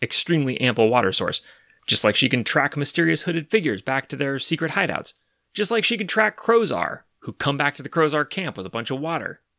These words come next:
to give to all the slave troops. It's clear that they have it. It's in the text.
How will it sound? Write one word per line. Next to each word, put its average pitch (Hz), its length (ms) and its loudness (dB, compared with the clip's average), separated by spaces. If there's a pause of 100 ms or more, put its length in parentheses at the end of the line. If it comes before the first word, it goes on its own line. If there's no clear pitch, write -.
to - 100 -8
give 104 220 -2
to - 80 -4
all 123 140 0
the 127 80 -4
slave 180 300 0
troops. - 260 -10
It's 95 140 -8
clear 120 400 -2
that 143 140 -2
they 160 100 2
have 165 260 -2
it. - 80 -14
It's - 160 -14 (100)
in 123 180 -4
the 135 60 -2
text. - 420 -4